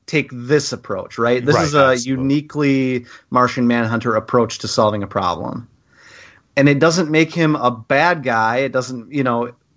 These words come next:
Speaker 1: what he's doing is not good, but it's, it's his way, it's his strange way of a means to an end, right? And, uh, and it makes him a more complex character. And I love the way that that comes across in the art.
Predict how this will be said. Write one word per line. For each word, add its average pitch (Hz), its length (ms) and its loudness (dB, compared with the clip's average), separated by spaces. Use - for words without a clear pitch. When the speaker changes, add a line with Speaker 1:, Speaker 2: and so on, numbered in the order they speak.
Speaker 1:
what 151 200 2
he's 139 160 -4
doing 165 260 2
is 135 140 0
not 123 240 0
good, 139 520 2
but 123 260 0
it's, - 360 -8
it's 135 200 -8
his 180 380 2
way, 143 460 2
it's - 140 -8
his 151 200 2
strange 160 540 4
way 135 320 6
of 123 120 4
a 120 60 0
means 123 400 0
to 120 140 -4
an 113 80 -2
end, 92 300 -4
right? 107 380 2
And, 110 280 2
uh, 104 200 4
and 127 100 4
it 127 80 2
makes 123 300 4
him 156 100 6
a 156 60 4
more 160 180 4
complex 185 400 0
character. 202 560 -4
And 127 100 0
I 131 40 4
love 131 220 4
the 139 60 6
way 135 140 6
that 127 120 2
that 127 140 0
comes 131 200 -4
across 127 360 0
in 127 60 -6
the 123 140 -2
art. 147 320 -2